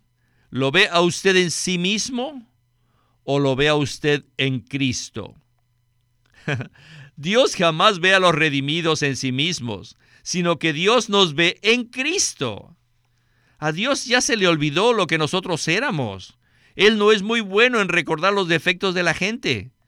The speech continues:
A Él es tan fácil perdonar. Cuando Él perdona, se olvida.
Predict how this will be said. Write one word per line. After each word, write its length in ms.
A 160
Él 120
es 180
tan 180
fácil 440
perdonar. 720
Cuando 460
Él 140
perdona, 680
se 240
olvida. 600